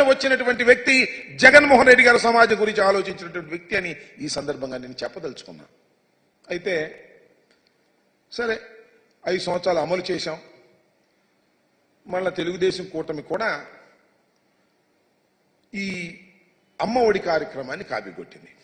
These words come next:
పదిహేను వేల రూపాయలు జగన్మోహన్ రెడ్డి గారు ఇస్తున్నాడు. కేవలం కుటుంబంలో ఇద్దరు చదువుకుంటే, ముగ్గురు చదువుకుంటే, నలుగురు చదువుకున్నా ఒక్క పదిహేను వందలే ఇస్తున్నాడు, పదిహేను వేలే.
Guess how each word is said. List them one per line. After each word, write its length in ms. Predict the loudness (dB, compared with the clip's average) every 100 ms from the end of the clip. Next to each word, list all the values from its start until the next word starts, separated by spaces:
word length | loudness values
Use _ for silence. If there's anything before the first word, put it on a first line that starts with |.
| _ _ _ _ _ _ _ _ _ _ _ _ _ -4
పదిహేను 360 | 2 2 4
వేల 160 | 4 2 2
రూపాయలు 300 | 2 2 2
జగన్మోహన్ 480 | 0 0 -2 0 0
రెడ్డి 120 | 2
గారు 100 | 0
ఇస్తున్నాడు. 460 | -2 -4 -2 2 2 0 -10 -20 -20 _ _ _ _ _ _ _ _ _ _ _ -4
కేవలం 520 | 4 6 8 6 4 0
కుటుంబంలో 560 | -6 -6 2 4 6 6 6 2
ఇద్దరు 240 | 4 4 4
చదువుకుంటే, 520 | 0 -2 -4 -2 2 2
ముగ్గురు 340 | 0 -4 -2 0
చదువుకుంటే, 480 | 0 -2 -4 0 2
నలుగురు 360 | 4 2 0 0
చదువుకున్నా 500 | 0 0 -4 -2 0 0 -4 -12 -20 _ _ _ _ _ _ _ _ _ _ -12
ఒక్క 360 | -12 -4 -2 2
పదిహేను 320 | 4 6 6 4
వందలే 240 | 4 6 6
ఇస్తున్నాడు, 420 | 4 0 0 2
పదిహేను 380 | 2 6 6 8
వేలే. 280 | 6 6 6